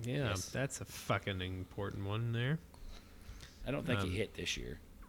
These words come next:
Speaker 1: yeah,
Speaker 2: But,
Speaker 1: the
Speaker 2: but
Speaker 1: strand,
Speaker 2: if you keep getting
Speaker 1: whatever.
Speaker 2: it, if you get it done every year, you're gonna get some immunity to the different strains.
Speaker 1: Yeah.
Speaker 2: So you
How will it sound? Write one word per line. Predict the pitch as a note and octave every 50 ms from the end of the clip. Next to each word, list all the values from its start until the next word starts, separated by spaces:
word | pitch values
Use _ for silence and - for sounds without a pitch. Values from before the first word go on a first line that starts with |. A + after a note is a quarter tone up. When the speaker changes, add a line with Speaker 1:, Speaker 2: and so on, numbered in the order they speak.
| - - - - - - - -
Speaker 1:
yeah, | B2+ B2 A#2+ A#2 A2 G#2+ G#2+
Speaker 2:
But, | G2+ F2
Speaker 1:
the | G2+
Speaker 2:
but | F#2 -
Speaker 1:
strand, | - - - - B2+ A2+ A2 A2 G#2+ G#2+
Speaker 2:
if | C#3+ A#2+
you | B2
keep | A2+ - C#3+ A2+
getting | A2+ C3 G2+ G2+
Speaker 1:
whatever. | G#2+ F2 D2
Speaker 2:
it, |
if | A2 A2+
you | G#2+
get | B2 C3 B2
it | A2+ -
done | A2 G#2+ G#2 G2+ G2 F#2+
every | F#2+ F#2 F2+ E2
year, | D#2+ F2 G2 A#2+ C#3 B2+
you're | G2 E2+ E2+ D#2+ D2+
gonna | - G#2 B2 B2 G2+
get | E2+ F2+ - -
some | - G#2 G#2 A2 G#2
immunity | E2+ E2+ F#2 G#2 G#2+ F#2+ E2+ D#2+ E2+ D2+
to | D#2+ D#2
the | D#2 D#2+ E2+
different | F2 D#2+ D#2+ D2 -
strains. | - - F2+ F#2 G2 F#2+ D#2+ C#2+ - - - - - - - - - - - - - -
Speaker 1:
Yeah. | - A2+ G2+ F#2+ F#2 - - -
Speaker 2:
So | - -
you | -